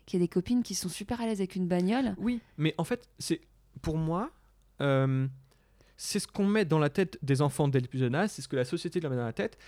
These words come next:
Speaker 2: C'est un peu comme de se dire que, « Ah tiens, j'ai une journée chanceuse, j'ai une journée malchanceuse. » Tant qu'on voit, tant qu'on a une optique de
Speaker 1: Oui, ben, on
Speaker 2: une
Speaker 1: va
Speaker 2: femme qui conduit, c'est un peu normal. Et une femme qui conduit, euh, qui conduit mal, c'est un peu normal. Et un homme qui conduit bien, c'est un peu normal.
Speaker 1: Ouais.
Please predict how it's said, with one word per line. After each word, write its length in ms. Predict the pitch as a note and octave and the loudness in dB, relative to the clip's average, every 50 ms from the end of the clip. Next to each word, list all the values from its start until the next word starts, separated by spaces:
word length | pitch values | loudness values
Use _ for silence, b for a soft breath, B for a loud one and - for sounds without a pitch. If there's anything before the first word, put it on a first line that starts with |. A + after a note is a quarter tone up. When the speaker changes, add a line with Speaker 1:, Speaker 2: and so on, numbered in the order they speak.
| b b | b b
Speaker 2:
C'est 180 | b - - - | b -10 -8 -4
un 120 | - - | -2 -2
peu 120 | - - C#4+ | -2 -2 0
comme 200 | - A#3+ G#3+ F#3+ | 0 2 2 2
de 80 | F3 | 0
se 80 | F3 D3+ | 0 -2
dire 200 | E3 G3 G#3 - | -2 -4 -4 0
que, « 180 | - F#3+ F3+ F3+ | 2 2 2 2
Ah 60 | - G#3 | 0 -2
tiens, 160 | - A3 G3+ | -2 -2 0
j'ai 100 | E3 E3 | 0 0
une 60 | D#3 | 0
journée 160 | D3 D3+ D3+ D3+ | 0 -2 -2 -2
chanceuse, 240 | - D#3+ D3 G3 | -2 -4 -4 -4
j'ai 60 | G3 E3+ | -2 -2
une 40 | D3+ | -2
journée 140 | C#3+ D3 D#3 | -2 0 0
malchanceuse. » 540 | D#3+ D3+ D3 - E3 C#3+ - D3 C3 A#2+ - b b b b b | 0 0 -2 -2 -4 -4 -2 -2 -4 -4 -6 b b b b b
Tant 120 | - B3 B3+ | 2 2 2
qu'on 220 | - - F#3+ E3 | 2 2 0 2
voit, 440 | D#3+ D3+ E3+ G3 G#3 G#3+ G3 - - | 2 0 0 0 0 0 0 0 -4
tant 100 | D#3+ - | -4 -4
qu'on 140 | F#3 - E3+ | -2 0 0
a 40 | D#3+ | 2
une 120 | D3+ E3+ | 2 2
optique 400 | G#3 A3 - - - A#3 G#3 E3 | 2 0 0 -4 -6 -6 -4 0
de 260 | C3+ D#3 F#3 F#3+ F3+ - b b b b b b _ _ _ _ _ - | 4 6 6 6 4 2 b b b b b b _ _ _ _ _ -4
Speaker 1:
Oui, 60 | G#3 G3+ | -4 0
ben, 220 | F#3 F3+ E3+ - - | 0 0 0 2 4
on 20 | |
Speaker 2:
une 80 | A#3+ A#3+ | 4 6
Speaker 1:
va 60 | - | 6
Speaker 2:
femme 160 | - B3 A3+ | 6 4 2
qui 100 | - G#3 | 2 0
conduit, 240 | - G#3+ G#3 G3+ A3 | 2 2 2 2 2
c'est 120 | - - | 0 -2
un 60 | D3+ D3+ | -2 0
peu 100 | - G#3 | 0 0
normal. 440 | F3+ F3 E3+ F3 E3+ E3 C#3+ B2+ - b b b b | 0 0 2 2 2 2 2 0 -4 b b b b
Et 80 | b D#3 | b 2
une 80 | E3 | 2
femme 180 | D#3 G#3 G3+ G3 | 2 2 -2 -2
qui 120 | - - | -2 -6
conduit, 460 | - - E3 D3 C#3+ D#3 D#3+ E3 D#3 C#3 C3 B2+ - - - | -4 -4 -4 -4 -4 -4 -4 -2 -2 -2 -2 -4 -8 -6 -4
euh, 180 | D#3 C#3 C3+ | -2 -2 -2
qui 100 | C3+ C3 | -4 -4
conduit 220 | - - F3+ F3+ F#3+ | -2 0 2 2 2
mal, 160 | G3 F#3 F3+ | 2 0 0
c'est 80 | - E3 | 0 0
un 80 | D#3 | 0
peu 100 | D3+ G3 | 2 2
normal. 360 | G3 F#3+ F#3 F3+ F#3+ F#3+ F#3 | 0 0 0 0 0 2 2
Et 60 | E3+ D#3+ | 2 2
un 100 | D#3+ E3+ | 2 0
homme 100 | F#3 F3+ | 0 -2
qui 80 | - | -2
conduit 260 | - - D#3+ D3 D3+ | -4 -4 -4 -2 -4
bien, 260 | D#3 C#3+ E3 F3+ F3 E3+ | -4 -2 -2 -2 -2 -2
c'est 140 | - - | -4 -4
un 80 | C#3 C#3 | -4 -4
peu 100 | C3 - | 0 0
normal. 380 | E3 D#3 C#3+ C#3 D#3+ F#3+ A#3 C4+ b b b b b | 0 0 0 0 0 0 0 -2 b b b b b
Speaker 1:
Ouais. 200 | F#3 F3+ E3+ D#3+ | -6 -6 -6 -6